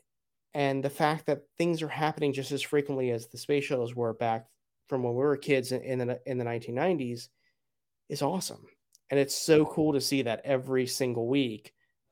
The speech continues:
something else is launching, you know, from a backyard. I'm sitting here in my home office in Orlando, out of my window. My window faces east. I can sit here and watch rockets launch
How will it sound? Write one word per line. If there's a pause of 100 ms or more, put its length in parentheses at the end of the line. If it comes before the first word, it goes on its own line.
(100)
something
else
is
launching, (640)
you
know,
from
a
backyard.
I'm
sitting
here
in
my
home
office
in
Orlando, (520)
out
of
my
window. (720)
My
window
faces
east. (680)
I
can
sit
here
and
watch
rockets
launch